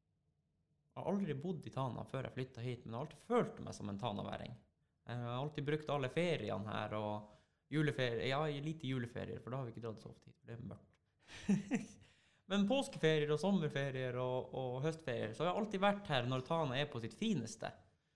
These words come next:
Så det har jo blitt en sånn der, eh, man får en sånn følelse av at liksom, her er det fint, her vil jeg være. Men jeg har aldri, aldri bodd her før jeg flyttet hit i skolen. Jeg har aldri bodd i,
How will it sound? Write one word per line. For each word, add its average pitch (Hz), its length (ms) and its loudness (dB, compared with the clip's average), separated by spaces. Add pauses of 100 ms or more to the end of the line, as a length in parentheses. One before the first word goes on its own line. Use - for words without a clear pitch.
(520)
Så 147 60 -6
det 151 80 4
har 170 120 4
jo 180 80 2
blitt 165 240 2
en 123 80 0
sånn 127 160 0
der, 123 140 2
eh, 113 220 2 (1800)
man 147 140 2
får 180 140 6
en - 80 0
sånn 147 100 -2
følelse 127 400 4
av 104 80 -6
at 107 80 -6
liksom, 117 240 -6
her 143 160 0
er 151 160 -2
det - 80 -8
fint, 127 240 -4
her 143 160 -4
vil 143 140 -4
jeg 127 80 -4
være. - 260 -6 (540)
Men 135 80 -8
jeg - 20 0
har 175 80 2
aldri, 175 240 2
aldri 156 280 0 (440)
bodd 127 320 -4
her 104 320 -4
før 113 240 0
jeg - 400 -16
flyttet 117 320 -4
hit 110 160 -2
i 104 80 -10
skolen. 151 380 4
Jeg - 80 -2
har 147 100 0
aldri 160 240 -4
bodd 139 320 -4
i, 104 60 -4